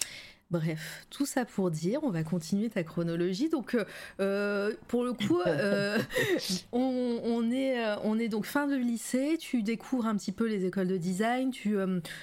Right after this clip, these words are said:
euh, t'es encouragée par, par tes parents pour, euh, pour aller justement dans un métier artistique. Euh, tu pa-, t'as parlé justement d'un portfolio, euh, qu'il faut présenter. Euh, comment t'as fait ?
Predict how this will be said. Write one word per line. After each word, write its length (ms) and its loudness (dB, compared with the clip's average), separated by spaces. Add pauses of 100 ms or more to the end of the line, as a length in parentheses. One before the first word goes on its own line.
(120)
euh, 280 2
t'es 220 0
encouragée 560 0
par, 380 0
par 180 -2
tes 140 0
parents 300 0
pour, 340 -2
euh, 100 0
pour 320 -4
aller 220 2
justement 360 -2
dans 140 0
un 60 0
métier 260 -2
artistique. 640 -4 (400)
Euh, 500 2
tu 140 -4
pa-, 160 -2
t'as 140 0
parlé 320 2
justement 360 -2
d'un 140 2
portfolio, 800 0
euh, 100 0
qu'il 160 -6
faut 140 0
présenter. 540 0 (340)
Euh, 440 2 (100)
comment 200 2
t'as 140 0
fait ? 220 -2